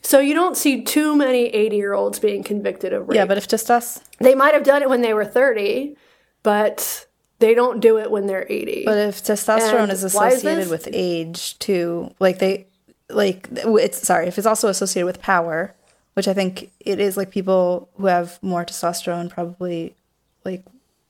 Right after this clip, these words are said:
Speaker 2: wanna feel more powerful or do feel more powerful, wanna exert their power on other people, they're more aggressive. Like, all these things that are associated with wanting to have more sex are also associated with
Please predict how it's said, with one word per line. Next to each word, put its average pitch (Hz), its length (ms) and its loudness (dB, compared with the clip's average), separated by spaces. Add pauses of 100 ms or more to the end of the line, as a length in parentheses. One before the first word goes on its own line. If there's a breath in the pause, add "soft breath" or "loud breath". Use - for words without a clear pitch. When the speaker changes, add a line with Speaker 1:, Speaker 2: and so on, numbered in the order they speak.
(380)
Speaker 2:
wanna 190 380 0
feel 180 380 -2
more 170 220 -2
powerful 208 800 -2 (760 soft breath)
or 190 120 2
do 175 160 -4
feel 214 200 -2
more 214 160 0
powerful, 226 540 0
wanna 190 220 0
exert 185 360 -2
their 220 140 0
power 233 420 0
on 233 220 -2
other 226 160 0
people, 240 480 0
they're 196 140 -2
more 180 180 -6
aggressive. 214 720 -2
Like, 196 160 2 (240)
all 208 240 0
these 208 220 0
things 185 400 -2
that 190 180 -2
are 185 100 -2
associated 185 640 -4
with 180 400 -6 (120)
wanting 180 280 -2
to 180 80 -10
have 175 160 -2
more 175 100 -8
sex 180 320 -6
are 180 80 -4
also 190 380 -4
associated 185 600 -6
with 185 320 -8